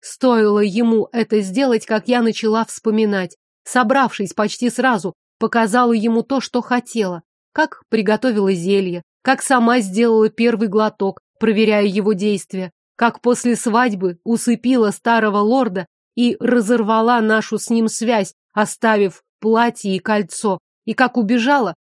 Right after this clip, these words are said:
выбравшись из окна с помощью вернувшейся магии. Харл не переступил черту,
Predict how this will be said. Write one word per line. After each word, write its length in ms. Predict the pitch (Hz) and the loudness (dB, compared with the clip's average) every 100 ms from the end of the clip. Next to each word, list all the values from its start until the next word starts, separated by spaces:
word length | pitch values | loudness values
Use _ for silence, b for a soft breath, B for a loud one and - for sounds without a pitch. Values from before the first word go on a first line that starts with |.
| _ | _
выбравшись 840 | 214 240 208 233 226 - 226 - _ | 0 2 2 2 0 -2 -4 -4 _
из 180 | 220 208 | -2 2
окна 440 | 214 214 226 240 | 0 0 -2 -2
с 60 | - | -2
помощью 640 | - 233 226 - 214 220 | 0 0 0 -2 -2 -2
вернувшейся 720 | 202 226 226 226 - 214 - | 2 2 2 0 -2 -2 0
магии. 440 | 220 226 196 196 180 _ _ _ | 0 0 -2 -6 -10 _ _ _
Харл 560 | - 226 208 202 190 - | -2 2 2 0 -2 -2
не 120 | 220 | -2
переступил 640 | 220 220 208 240 220 233 196 | 0 0 0 -4 -2 0 0
черту, 480 | 233 233 - 185 | -2 -4 -4 -8